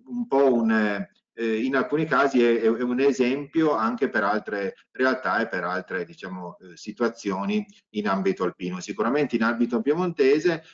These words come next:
ma anche in ambito, eh, complessivo dell'ambito alpino, e in qualche modo all'interno di questi territori si è fatta scuola.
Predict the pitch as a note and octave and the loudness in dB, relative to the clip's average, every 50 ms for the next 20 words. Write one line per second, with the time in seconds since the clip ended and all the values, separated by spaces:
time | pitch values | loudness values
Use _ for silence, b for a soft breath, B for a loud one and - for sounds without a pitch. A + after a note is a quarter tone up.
0 | B _ - - D#3+ D#3 - A2 G2+ A2 B2 B2+ - B2+ G#2 G2 G2 G2 G2 G2 | B _ -2 0 0 0 0 0 0 0 -2 0 0 0 0 2 0 0 0 -2
1 | G#2 A2 G#2+ A2+ A#2 A2+ G#2 G2 G2+ G#2+ G2+ F#2+ F#2 F2 b b b _ _ - | -2 -2 0 0 0 0 -2 -2 -2 -2 -2 -2 -4 -6 b b b _ _ -8
2 | G#2 G2+ G2 F#2+ F#2 F2+ F2 - - B2 A#2+ A2+ A2+ A#2+ A2+ A2 - - - F3 | -6 -6 -4 -6 -6 -6 -8 -4 -2 -2 -2 -2 0 0 0 0 0 -2 -4 -2
3 | F#3 E3 C3 G#2+ F#2+ F#2+ F2+ F2+ F2 G2+ G2+ G#2+ A2 A2 A2 A2+ G#2+ C#3 D3 D#3 | 0 2 2 2 0 0 -2 -4 -4 -4 -2 0 0 0 0 0 2 2 0 0
4 | - - G2+ G2+ A2 B2 B2+ A#2+ A2+ B B B B _ _ A2 A2 G#2 - A2 | 0 -4 -6 -6 -4 -2 -2 -2 -2 B B B B _ _ -6 -6 -2 0 -2
5 | G#2+ - C#3 B2 A2 G#2 G#2+ A2 G#2+ A2+ G#2+ F#2+ F#2+ F#2+ F#2+ F#2 - A#2+ A2+ G#2 | 0 0 0 0 2 2 2 2 2 2 2 2 2 0 -2 -2 -2 0 0 0
6 | G#2+ G2+ G#2+ G#2+ A2 G#2+ - A#2 A#2 C3 B2 - G#2+ G#2 A2 A2+ G#2 - G2+ G2 | 0 0 -2 -2 -4 -2 0 2 2 2 2 2 2 2 2 2 2 2 -2 -4
7 | G2 F#2+ F#2 - - G2 E2+ - - - F2+ E2+ E2+ E2 F2 F2 | -4 -6 -10 -8 -10 -10 -10 -10 -8 -6 -4 -4 -2 -4 -4 -6